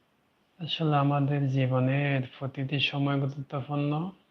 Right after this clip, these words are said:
প্রতিটি সেকেন্ডে গুরুত্বপূর্ণ। তা আমরা চেষ্টা করবো সবসময়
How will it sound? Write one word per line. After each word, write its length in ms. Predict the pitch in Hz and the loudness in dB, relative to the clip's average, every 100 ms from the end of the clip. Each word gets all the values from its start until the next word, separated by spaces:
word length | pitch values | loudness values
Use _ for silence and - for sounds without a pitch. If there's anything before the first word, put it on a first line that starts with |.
| _ _ _ _ _ _ _ _ _ _ _ | _ _ _ _ _ _ _ _ _ _ _
প্রতিটি 440 | - 139 139 160 175 | -2 0 0 0 -2
সেকেন্ডে 440 | - 147 151 156 | 0 0 2 4
গুরুত্বপূর্ণ। 640 | 147 135 127 135 123 123 123 120 - - - _ _ _ _ _ _ _ _ _ _ | 4 4 2 -2 -4 -2 -4 -6 -12 -20 -20 _ _ _ _ _ _ _ _ _ _
তা 100 | - | -2
আমরা 180 | 131 139 | 2 2
চেষ্টা 480 | 135 151 131 - 147 | 2 0 0 -2 -2
করবো 280 | 143 143 147 | 0 0 -2
সবসময় 800 | - 147 - - 156 170 233 | -2 -4 -4 -6 -4 -4 -6